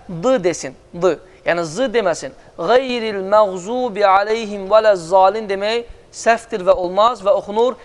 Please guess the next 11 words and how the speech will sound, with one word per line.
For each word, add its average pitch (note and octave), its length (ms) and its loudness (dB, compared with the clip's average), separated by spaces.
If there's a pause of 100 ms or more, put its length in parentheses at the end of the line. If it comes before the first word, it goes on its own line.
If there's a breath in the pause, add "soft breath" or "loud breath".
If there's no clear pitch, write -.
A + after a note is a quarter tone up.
(200 loud breath)
"Gayril, G#3 880 -2 (180)
gayril G3+ 840 -2 (200)
məğ-, G3+ 400 2
məğ-." F#3+ 260 0 (320 loud breath)
Və B3+ 140 0
bir C#4+ 80 -4
dənə A3 160 -2
də G#3+ 160 2
qeyd A#3+ 300 -2 (140)
<clears throat> F3+ 240 -6
eləyin. A3+ 280 2